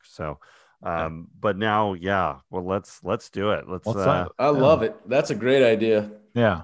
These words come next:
Speaker 2: I, I, I kind of credit John Kazempel for that, that,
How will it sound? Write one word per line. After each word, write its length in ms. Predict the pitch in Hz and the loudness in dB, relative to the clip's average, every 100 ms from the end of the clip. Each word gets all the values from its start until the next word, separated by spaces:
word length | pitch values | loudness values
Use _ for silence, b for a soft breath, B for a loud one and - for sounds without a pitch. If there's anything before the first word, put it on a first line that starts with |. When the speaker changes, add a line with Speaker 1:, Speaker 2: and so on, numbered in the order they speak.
| - | -6
Speaker 2:
I, 100 | 120 110 | -4 2
I, 180 | 123 110 | 0 0
I 100 | 123 | -4
kind 240 | 120 147 139 | -2 0 0
of 100 | 117 | -2
credit 280 | - 120 107 | 0 0 0
John 460 | 104 104 104 92 - _ _ _ _ _ _ _ - | -2 -2 -2 -8 -14 _ _ _ _ _ _ _ -8
Kazempel 400 | 101 98 92 - | -4 -4 -6 -8
for 100 | 87 | -10
that, 200 | 85 85 | -10 -8
that, 220 | 87 80 | -8 -8